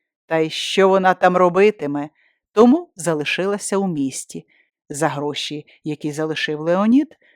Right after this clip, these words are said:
винайняла квартиру, кинулася на пошуки роботи і, на диво, дуже швидко знайшла, обійняла посаду економіста на одному відомому підприємстві.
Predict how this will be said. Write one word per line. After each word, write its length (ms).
винайняла 680
квартиру, 760
кинулася 760
на 120
пошуки 560
роботи 580
і, 220
на 160
диво, 520
дуже 420
швидко 560
знайшла, 580
обійняла 720
посаду 680
економіста 840
на 160
одному 460
відомому 540
підприємстві. 1040